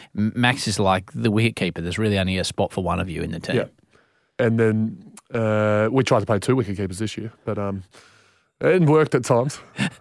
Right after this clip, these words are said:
Speaker 2: Uh,
Speaker 1: I'm not
Speaker 2: still
Speaker 1: go-,
Speaker 2: might work.
Speaker 1: I'm
Speaker 2: You
Speaker 1: not
Speaker 2: never
Speaker 1: going
Speaker 2: know.
Speaker 1: into that. It
Speaker 2: Um,
Speaker 1: might. It might.
Speaker 2: Uh, so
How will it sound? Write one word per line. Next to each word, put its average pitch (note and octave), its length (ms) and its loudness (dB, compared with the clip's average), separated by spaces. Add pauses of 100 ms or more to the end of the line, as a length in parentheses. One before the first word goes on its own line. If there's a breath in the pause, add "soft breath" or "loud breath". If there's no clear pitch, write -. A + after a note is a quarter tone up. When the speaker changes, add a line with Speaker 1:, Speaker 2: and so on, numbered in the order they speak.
Speaker 2:
Uh, A2+ 320 0
Speaker 1:
I'm A#2 60 0
not D3+ 80 4
Speaker 2:
still G#3+ 180 4
Speaker 1:
go-, D#3+ 60 6
Speaker 2:
might C#3+ 160 4
work. A2 160 2
Speaker 1:
I'm A#2+ 100 4
Speaker 2:
You C#3+ 60 4
Speaker 1:
not C#3 100 4
Speaker 2:
never B2+ 60 2
Speaker 1:
going B2 160 4
Speaker 2:
know. F#2+ 60 -4
Speaker 1:
into - 160 -8
that. F2+ 180 -6 (140)
It C#3 60 4
Speaker 2:
Um, C#3 220 6
Speaker 1:
might. B2 220 2
It C3+ 140 4
might. A#2 280 2 (640 soft breath)
Speaker 2:
Uh, C3+ 400 4
so B2+ 580 4